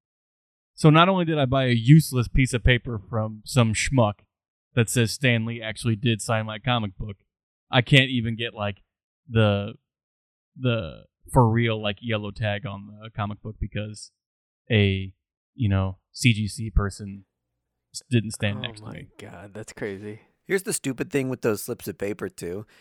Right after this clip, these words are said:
Speaker 3: is that I could, I could write Stan Lee on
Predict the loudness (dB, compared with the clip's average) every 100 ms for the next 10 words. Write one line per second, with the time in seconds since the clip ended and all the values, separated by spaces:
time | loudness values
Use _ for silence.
0 | _ _ -8 -4 0 -2 2 0 0 -6
1 | -10 _ -2 0 2 2 2 -2 -4 -2
2 | -2 -4 -6 -8 -12 _ _ _ _ -6
3 | -4 -4